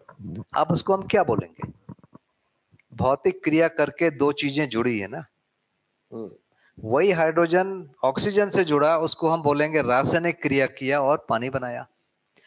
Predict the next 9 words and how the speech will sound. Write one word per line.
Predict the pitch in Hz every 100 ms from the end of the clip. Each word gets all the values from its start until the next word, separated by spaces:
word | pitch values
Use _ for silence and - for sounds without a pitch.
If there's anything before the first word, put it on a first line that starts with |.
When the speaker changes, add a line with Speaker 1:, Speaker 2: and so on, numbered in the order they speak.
| _ _ _
Speaker 1:
तो | 180
रासायनिक | 165 143 147 190 214 -
क्रिया | - 170 214
साथ | 175 151 -
में | 180
भौतिक | 131 123 - -
है | 143
ही | 170
है। | - -